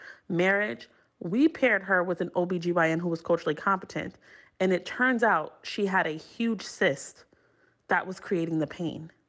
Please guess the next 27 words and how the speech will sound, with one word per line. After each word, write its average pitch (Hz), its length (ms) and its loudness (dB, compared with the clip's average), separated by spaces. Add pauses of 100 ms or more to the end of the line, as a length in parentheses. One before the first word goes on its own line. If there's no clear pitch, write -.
(640)
So - 340 2
it 240 100 2
just 269 240 -2
took - 220 -6
somebody 233 500 0
listening, 185 840 0 (640)
just 415 220 2
listening 285 640 0
and 233 160 0
believing 285 580 2
her 151 380 -4 (540)
to 254 100 -8
get 226 420 0
her 220 140 2
the 202 120 -6
help 220 300 -2
that 190 120 -2
she - 180 -6
needed. 160 480 -2
And 196 160 -2
this 254 180 -2
is 254 140 0 (640)
the 233 120 4
story 226 560 2
that 196 200 0
we 190 120 -4
hear 190 320 -2